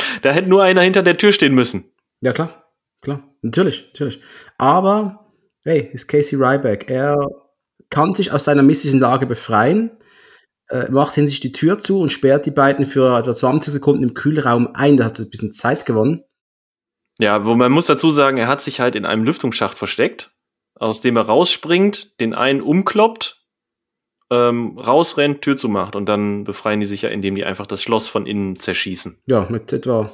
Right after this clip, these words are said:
Speaker 2: tausend Schuss oder so, keine Ahnung. <laughs> Schießen sie einfach auf, ja. Er hat aber mittlerweile seine Handschellen befesselt und, äh, schleicht hinter den Regalen rum, Licht ausgemacht und hat sein Wurfmesser.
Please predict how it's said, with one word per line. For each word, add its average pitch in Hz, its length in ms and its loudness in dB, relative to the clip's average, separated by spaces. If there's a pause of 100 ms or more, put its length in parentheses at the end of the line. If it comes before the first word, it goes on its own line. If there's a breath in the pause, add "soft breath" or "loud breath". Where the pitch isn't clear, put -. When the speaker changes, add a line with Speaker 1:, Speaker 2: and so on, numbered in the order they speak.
Speaker 2:
tausend 117 320 -2
Schuss 131 200 -2
oder 110 80 0
so, 92 120 -6
keine 107 180 -4
Ahnung. 90 240 -10 (580 soft breath)
<laughs> 110 160 -2
Schießen 143 260 4
sie 135 60 4
einfach 127 180 2
auf, 131 240 2
ja. 104 180 0 (920 loud breath)
Er 151 220 -2
hat 165 160 0
aber 123 100 0
mittlerweile 139 420 2
seine 117 320 -4
Handschellen 131 420 -2
befesselt 110 580 -4
und, 123 360 -4
äh, 113 140 -4
schleicht 123 480 -2
hinter 156 380 -4
den 120 360 -4 (440 soft breath)
Regalen 123 760 0
rum, 113 600 -2
Licht 110 440 -4
ausgemacht 101 760 -6
und 127 240 -6
hat - 180 -10
sein 139 360 -6
Wurfmesser. 113 840 -10